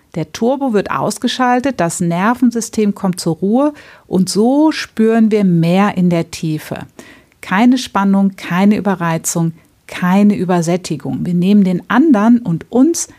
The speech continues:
viel intensiver wahr. Die entspannte Art von Sex setzt vor allem Oxytocin frei. Und genau das bewirkt, dass wir uns eben auf Dauer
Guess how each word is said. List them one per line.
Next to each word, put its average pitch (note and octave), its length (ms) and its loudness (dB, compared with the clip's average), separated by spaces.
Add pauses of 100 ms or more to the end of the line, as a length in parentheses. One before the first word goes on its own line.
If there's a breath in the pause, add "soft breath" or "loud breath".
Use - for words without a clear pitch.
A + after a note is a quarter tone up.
(180 soft breath)
viel A#3 540 2
intensiver F3+ 760 -2
wahr. C#3 300 -10 (600 loud breath)
Die F3+ 220 -2
entspannte G3+ 640 -2
Art D4+ 240 -2
von C4+ 160 2
Sex A#3 320 -4
setzt F#3+ 280 -4
vor - 260 -8
allem A#3+ 420 2 (380 loud breath)
Oxytocin F3 840 -4
frei. B2+ 380 -10
Und D#3 120 -4
genau C#3+ 320 -4 (140)
das G#3+ 400 -2
bewirkt, A3 560 -4 (280 loud breath)
dass F#3 200 -2
wir F#3+ 60 2
uns F3+ 120 0
eben E3+ 260 -2
auf G3 220 -2 (120)
Dauer F3+ 460 0